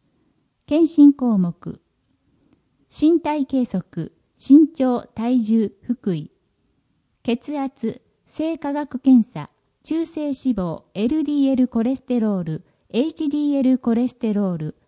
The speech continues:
エーエスティー、エーエルティー、ガンマジーティーピー、血糖検査、空腹時血糖、ヘモグロビンエーワンシー、尿検査、尿糖、尿タンパク。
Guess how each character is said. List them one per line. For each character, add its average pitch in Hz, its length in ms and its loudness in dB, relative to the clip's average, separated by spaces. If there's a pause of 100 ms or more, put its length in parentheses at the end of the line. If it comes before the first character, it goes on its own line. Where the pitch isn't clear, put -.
(220)
エ 220 80 -2
ー 294 280 -2
エ 277 40 0
ス - 140 -14
テ - 200 -8
ィ 196 100 -4
ー、 160 60 -12 (360)
エ 202 80 0
ー 277 280 -2
エ 269 40 0
ル 247 140 2
テ - 200 -10
ィ 185 140 -4
ー、 - 40 -18 (280)
ガ 269 160 2
ン 330 140 4
マ 208 180 2
ジ 175 160 -2
ー 262 100 2
テ - 140 -6
ィ 214 120 0
ー 196 40 -10
ピ 175 340 -8
ー、 - 520 -20
血 285 140 -4 (120)
糖 302 220 0
検 254 280 2
査、 151 260 -10 (320)
空 339 220 2
腹 320 300 -2
時 285 140 -6
血 262 180 -4 (160)
糖、 165 300 -6 (340)
ヘ 269 160 2
モ 349 160 2
グ 320 120 0
ロ 320 160 2
ビ 269 160 2
ン 254 180 2
エ 233 200 0
ー - 20 2
ワ 208 120 0
ン 202 140 -2
シ 170 400 -12 (640)
ー、 233 60 4
尿 339 220 2
検 320 220 0
査、 160 280 -12 (300)
尿 269 260 2
糖、 214 520 -4
尿 262 220 2
タ 262 180 -2
ン 226 80 0
パ 170 160 -10
ク。 - 260 -18